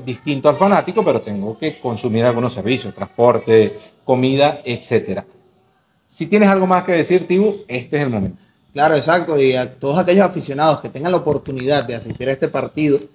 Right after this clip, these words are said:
Speaker 2: es importante para la selección, ya que es el primer partido de localía, se busca la primera victoria, los primeros tres puntos.
Speaker 1: Sí.
Speaker 2: Y como dijimos al inicio, la historia que tiene este estadio, recordemos, quizás muchos no se acuerdan de esto, pero este estadio fue parte de la sede de aquel suramericano de dos mil nueve.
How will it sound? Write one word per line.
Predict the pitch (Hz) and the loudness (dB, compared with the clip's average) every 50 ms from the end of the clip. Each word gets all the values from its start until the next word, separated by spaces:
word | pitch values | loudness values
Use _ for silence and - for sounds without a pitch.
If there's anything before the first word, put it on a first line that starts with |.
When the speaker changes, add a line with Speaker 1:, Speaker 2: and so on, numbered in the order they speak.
| _ _ _ _ _ _ _ _ _ _ _ - | _ _ _ _ _ _ _ _ _ _ _ -10
Speaker 2:
es | 131 135 147 | -6 0 2
importante | 196 202 165 170 160 - 160 160 180 185 | 2 2 4 2 0 0 0 -2 0 0
para | 190 175 170 | 2 0 0
la | 156 151 139 | 0 -2 -2
selección, | - 151 143 127 - - 165 180 214 262 220 151 | -2 -4 -4 -4 -4 -2 -2 0 0 -2 -2 -4
ya | 139 127 | -4 -4
que | 113 151 | -2 0
es | 165 | 0
el | 165 | 0
primer | 143 147 143 139 139 | 0 -2 -2 -2 -2
partido | - 156 147 - 165 160 | -2 -4 -2 0 2 2
de | 165 | 2
localía, | 156 156 156 151 165 170 170 175 180 - | 2 2 2 2 4 4 4 4 2 0
se | - 120 | -4 -6
busca | 113 131 156 185 196 185 - - 120 | -2 2 4 4 4 2 0 -4 -6
la | 117 110 | -6 -6
primera | - 120 117 113 117 123 139 | -6 -8 -8 -4 -2 0 2
victoria, | 143 135 - - 165 165 170 151 | 2 0 0 0 0 2 2 2
los | 143 - | 0 -2
primeros | - 113 113 113 120 - | -4 -10 -14 -14 -12 -8
tres | - 147 147 | -8 -8 -4
puntos. | - 202 196 180 180 185 175 - - _ _ _ _ | -2 0 0 0 0 -2 -4 -4 -8 _ _ _ _
Speaker 1:
Sí. | - - 113 101 98 - _ - | -12 -10 -8 -8 -8 -10 _ 0
Speaker 2:
Y | 180 196 208 240 269 - | 2 4 4 4 2 2
como | - 208 185 170 165 156 | 0 0 0 2 0 0
dijimos | 147 156 165 185 196 | 0 0 0 2 2
al | 185 170 160 | 4 4 2
inicio, | 160 190 220 214 190 - - 143 | 2 4 4 4 2 2 0 0
la | 131 131 | 0 0
historia | 123 117 - - - 190 202 196 180 151 127 | -2 -6 -6 -4 0 2 4 4 4 2 2
que | 135 | -2
tiene | 127 143 143 151 | -4 -6 -6 -8
este | 147 - 147 | -6 -6 -6
estadio, | 135 - 160 165 156 143 127 | -6 -4 -2 0 2 2 0
recordemos, | - 127 117 - 127 117 127 143 147 151 185 220 - - _ _ _ _ _ _ _ _ | 0 -4 -8 -8 -8 -6 -4 -4 -4 -4 -4 -6 -8 -12 _ _ _ _ _ _ _ _
quizás | 127 110 - 123 123 131 | -12 -8 -6 -6 -6 -4
muchos | 156 156 151 151 170 151 | -4 -4 -4 -4 -4 -4
no | 151 151 147 | -4 -4 -4
se | 156 151 | -4 -4
acuerdan | - 156 151 156 156 151 | -2 -2 -2 -2 0 2
de | 151 143 | 2 0
esto, | 139 - 170 165 | 0 0 -2 -2
pero | 165 143 139 131 127 123 117 117 120 - - | 0 0 0 0 0 -2 -4 -6 -8 -8 -10
este | 131 123 - 160 | -12 -10 -8 -4
estadio | 147 160 170 170 165 | -2 2 2 2 2
fue | 165 - 170 165 165 | 2 0 0 0 0
parte | - 170 165 175 - 180 | 0 -2 -2 0 2 2
de | 175 156 | 2 2
la | 135 127 | 2 -2
sede | - - 147 156 190 | -2 0 2 4 4
de | 208 170 | 4 4
aquel | 139 143 135 | 2 0 -4
suramericano | - 160 156 147 139 131 - 135 147 | -4 -2 -2 -2 -4 -6 -6 -6 -6
de | 151 | -4
dos | 135 123 127 | -4 -4 -6
mil | 135 135 135 | -6 -6 -2
nueve. | 147 170 190 170 117 104 - | 0 2 2 2 2 0 -4